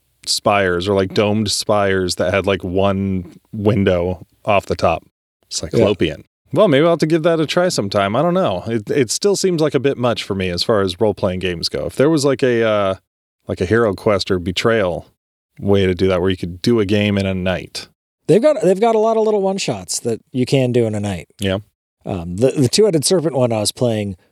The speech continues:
Speaker 2: was super long. Like, we didn't even get through it. Like, it ended when covid came because we, it was an in-person game, and we
Speaker 1: Oh, you used to play in person with people around here?
Speaker 2: Oh, yeah.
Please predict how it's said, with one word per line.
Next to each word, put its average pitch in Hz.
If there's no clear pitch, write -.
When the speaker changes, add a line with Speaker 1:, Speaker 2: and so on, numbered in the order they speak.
Speaker 2:
was 143
super 127
long. 85
Like, 98
we 143
didn't 143
even 123
get 113
through 117
it. -
Like, 117
it 135
ended 139
when 117
covid 107
came 82
because 87
we, 92
it 127
was 104
an 104
in-person 92
game, 85
and 80
we -
Speaker 1:
Oh, 180
you 185
used 180
to 208
play 180
in 170
person 107
with 190
people 202
around 208
here? 233
Speaker 2:
Oh, 170
yeah. 226